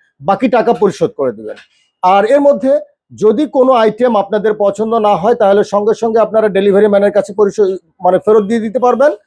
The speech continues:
আর যদি মনে করেন যে আপনারা সবগুলো আইটেম রিসিভ করে ফেলেছেন, আহ, দু একদিন পরে মনে হচ্ছে বা, আহ, ফ্যামিলির কোনো একজন মেম্বার কোনো একটা আইটেম পছন্দ করছে না, অনেক সময় হয়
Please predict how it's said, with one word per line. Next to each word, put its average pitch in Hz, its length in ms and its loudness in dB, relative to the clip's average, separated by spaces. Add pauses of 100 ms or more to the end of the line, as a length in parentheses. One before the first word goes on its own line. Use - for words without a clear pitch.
(340)
আর 208 200 2
যদি 233 300 0
মনে 262 240 2
করেন 254 360 0
যে 233 80 0
আপনারা 233 460 0 (320)
সবগুলো 240 480 -2
আইটেম 240 340 0
রিসিভ 220 400 -4
করে 277 160 4 (120)
ফেলেছেন, 226 440 0 (460)
আহ, 180 300 2
দু 196 140 0
একদিন 285 280 -2
পরে 285 200 2
মনে 247 220 2
হচ্ছে 233 400 -2
বা, 208 440 0 (160)
আহ, 196 300 2 (440)
ফ্যামিলির 254 380 -2
কোনো 254 180 0
একজন 240 300 0
মেম্বার 247 300 0
কোনো 240 200 -2
একটা 233 200 0
আইটেম 208 220 0
পছন্দ 202 360 -2
করছে 196 320 -2
না, 190 80 2
অনেক 190 240 0
সময় 196 220 0
হয় 170 260 2